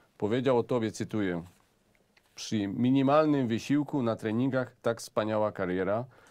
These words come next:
Potrafił grać nawet w rozwiązanych butach. Nie lubił walki, ale z Wieśkiem i Osz-, i Obczykiem tworzyli niesamowity duet.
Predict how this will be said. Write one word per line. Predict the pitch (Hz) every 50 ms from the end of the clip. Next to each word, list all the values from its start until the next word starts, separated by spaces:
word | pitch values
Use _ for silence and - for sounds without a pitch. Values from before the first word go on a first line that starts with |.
| - - - - - _ _ _ _ _
Potrafił | - 107 104 - 123 147 160 160 156 139 117
grać | 98 123 127 131 127 - - -
nawet | 107 120 139 147 147 151 117 113
w | 107
rozwiązanych | 107 117 110 104 110 110 104 117 123 120 117 104 87
butach. | 87 98 92 - - 101 107 123 135 - _ _ _ _
Nie | 98 107 120 127 127
lubił | 143 151 123 135 127 117 110
walki, | 113 123 127 135 135 - - 120 110
ale | 104 107 107 104 101 101 _ _ _ _ _
z | - 90 95
Wieśkiem | 90 117 135 143 139 - - 123 110
i | 101
Osz-, | 101 101 - _ _ -
i | 113 117
Obczykiem | 107 - - 143 135 139 127 110
tworzyli | - - 104 90 87 127 120 117 113 107 _ _ _ _ -
niesamowity | 95 107 131 160 147 - 143 127 113 104 95 104 92 - 101
duet. | 90 92 98 98 95 - -